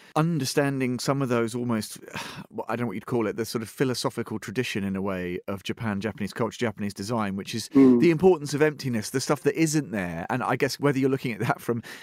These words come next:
Speaker 1: designing a magazine, something we hopefully know a thing or two about here at Monocle, as our,
Speaker 2: Mm.
Speaker 1: uh, creative director, Rich, always says to me, you know, the white spaces are as important as the things where there's lots going on.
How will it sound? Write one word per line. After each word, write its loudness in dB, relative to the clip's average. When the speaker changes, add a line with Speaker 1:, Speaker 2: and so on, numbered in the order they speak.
Speaker 1:
designing 2
a 0
magazine, 0
something -2
we 0
hopefully 2
know 2
a 2
thing -2
or -4
two 2
about 0
here 0
at -4
Monocle, 0
as 0
our, 4
Speaker 2:
Mm. 0
Speaker 1:
uh, 2
creative 2
director, 2
Rich, 0
always 2
says 0
to -8
me, -2
you -2
know, 0
the 0
white 6
spaces 0
are 4
as 0
important 0
as -2
the -8
things -4
where 2
there's 0
lots 0
going 0
on. 0